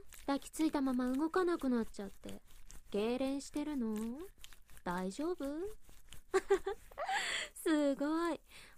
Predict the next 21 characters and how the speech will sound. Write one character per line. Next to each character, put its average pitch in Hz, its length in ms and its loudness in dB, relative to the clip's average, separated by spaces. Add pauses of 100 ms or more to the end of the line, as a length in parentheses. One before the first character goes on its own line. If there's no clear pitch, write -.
パ 269 260 4
ン 254 60 2
ツ 233 160 -4
が 214 140 -4
ぐ 240 180 -4
ち - 180 -6
ょ 294 60 -2
ぐ 311 140 -2
ち - 200 -14
ょ。 320 160 -6 (1400)
お 202 180 0
し 254 520 -6
を 220 360 -6 (200)
吹 - 220 -6
け - 40 -6
た 294 100 -2
み 233 140 2
た 208 160 -8
い 202 60 -10
だ 196 100 -10
ね。 240 460 -6